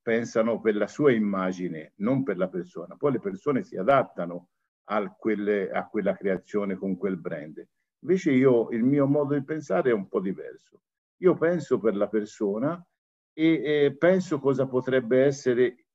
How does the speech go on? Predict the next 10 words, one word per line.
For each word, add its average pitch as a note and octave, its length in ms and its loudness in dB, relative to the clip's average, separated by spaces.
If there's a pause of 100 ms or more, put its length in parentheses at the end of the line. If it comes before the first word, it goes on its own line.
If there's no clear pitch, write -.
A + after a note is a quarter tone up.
(160)
meglio F#2+ 580 0
per F2+ 180 -6
quella F#2 240 -2
persona, F2+ 440 -6
quello D3+ 420 -2
che B2 160 -14
può C3 160 2
essere B2+ 340 0
piacevole A#2 720 0
all'occhio. G2+ 600 -2